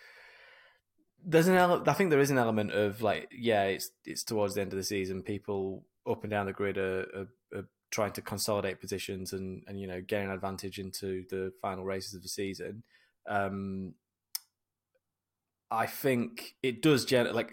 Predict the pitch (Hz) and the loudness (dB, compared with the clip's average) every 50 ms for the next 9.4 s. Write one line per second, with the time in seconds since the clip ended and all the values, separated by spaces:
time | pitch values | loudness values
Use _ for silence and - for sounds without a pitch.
0 | - - - 117 - - 135 135 135 131 - 120 - 117 101 80 117 113 - - | -8 -6 -2 0 2 4 4 4 4 4 2 2 4 2 2 2 0 0 0 0
1 | - 113 107 101 104 - 107 101 98 95 92 90 - - 92 85 98 92 92 92 | 0 0 0 0 0 -2 -2 0 0 -2 -4 -4 -4 -6 -6 -4 -4 -4 -4 -4
2 | - - - - 90 - 95 - - 95 101 98 92 - 104 87 76 90 92 82 | -6 -8 -8 -10 -10 -12 -10 -10 -8 -8 -8 -8 -6 -4 -4 -4 -4 -4 -6 -6
3 | - 101 107 107 110 104 101 98 - - 107 98 92 90 - 82 98 98 98 95 | -6 -6 -2 0 0 0 0 -2 -4 -4 -2 -2 -2 -2 -4 -6 -6 -6 -4 -4
4 | 95 92 95 95 92 - - - 110 101 95 - 98 90 - 101 95 95 - - | -4 -4 -4 -6 -6 -6 -4 -2 -2 -2 -2 -6 -10 -10 -8 -6 -6 -6 -6 -6
5 | 95 92 90 90 - - - - - _ _ _ - - 113 101 95 95 - - | -8 -8 -8 -10 -10 -12 -12 -12 -14 _ _ _ -8 -6 -4 -4 -4 -6 -6 -4
6 | 110 98 - - - - - 104 98 92 92 90 - - 101 - - - - - | -4 -4 -6 -8 -10 -10 -8 -6 -6 -4 -6 -4 -4 -4 -4 -6 -6 -10 -14 -12
7 | - - - - _ _ _ _ _ _ _ _ _ - 107 98 98 95 92 95 | -12 -12 -14 -16 _ _ _ _ _ _ _ _ _ -10 -6 -4 -2 -2 -2 -2
8 | 92 92 92 90 - - _ _ _ - - - - 110 101 95 92 92 92 - | -2 -4 -6 -8 -10 -14 _ _ _ -8 -4 -2 0 0 0 0 -2 -4 -8 -8
9 | - - 104 98 92 87 80 - | -4 -2 0 0 0 -2 -4 -6